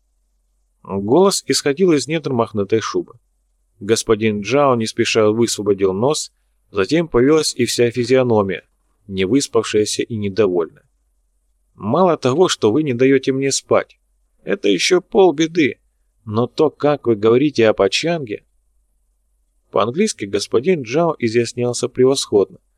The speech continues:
с чистым оксфордским произношением. На языке Шекспира его слова звучали ещё более язвительно.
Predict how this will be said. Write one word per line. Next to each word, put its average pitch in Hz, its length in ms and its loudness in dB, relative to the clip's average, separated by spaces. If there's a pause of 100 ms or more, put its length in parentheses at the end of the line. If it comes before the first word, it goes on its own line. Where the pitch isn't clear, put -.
(200)
с - 40 -20
чистым - 440 -4 (120)
оксфордским 120 600 -2
произношением. 107 840 -2 (540)
На 107 80 -4
языке 117 360 0
Шекспира 123 580 0
его 113 260 2
слова 127 360 0
звучали 117 460 -2
ещё 104 400 -2
более 110 300 2
язвительно. 104 520 -4